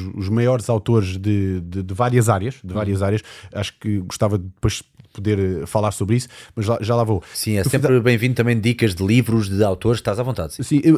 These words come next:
Speaker 1: eh, mas também de, de, de explicar que não é só psicologia que eu estudo, porque eu percebi que a uma dada altura estudar psicologia só não respondia às coisas que eu, que eu precisava para ajudar os outros.
Speaker 2: Ok, ok.
Speaker 1: Eh, mas, mas, mas já lá vamos.
Speaker 2: Hum, força.
Speaker 1: Tu dizes uma coisa que é fantástica, que é,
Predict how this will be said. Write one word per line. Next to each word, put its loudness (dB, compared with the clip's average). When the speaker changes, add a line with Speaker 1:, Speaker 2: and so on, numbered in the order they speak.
Speaker 1:
eh, 6
mas 2
também 2
de, -4
de, -4
de -6
explicar -2
que 0
não 4
é 2
só 0
psicologia 2
que 0
eu 8
estudo, 4
porque 0
eu 6
percebi 0
que 2
a 4
uma 4
dada 2
altura 2
estudar 0
psicologia 0
só 2
não 4
respondia 0
às -2
coisas -4
que -8
eu, -2
que -6
eu -2
precisava -2
para 0
ajudar -4
os -4
outros. -8
Speaker 2:
Ok, -10
ok. -8
Speaker 1:
Eh, 0
mas, -2
mas, 0
mas -2
já 2
lá 2
vamos. 0
Speaker 2:
Hum, -2
força. 2
Speaker 1:
Tu 2
dizes 4
uma 4
coisa 0
que -4
é 0
fantástica, -4
que -4
é, -2